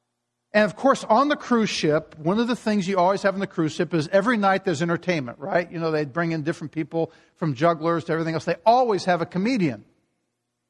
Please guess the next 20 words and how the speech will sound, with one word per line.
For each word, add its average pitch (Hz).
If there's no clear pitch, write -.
And 220
you 240
never 277
know 247
exactly 208
what 196
you're 196
gonna 180
get 180
with 156
these 156
comedians, 151
you 160
know. 156
Sometimes 175
it 175
can 156
be 160
a 165
little 165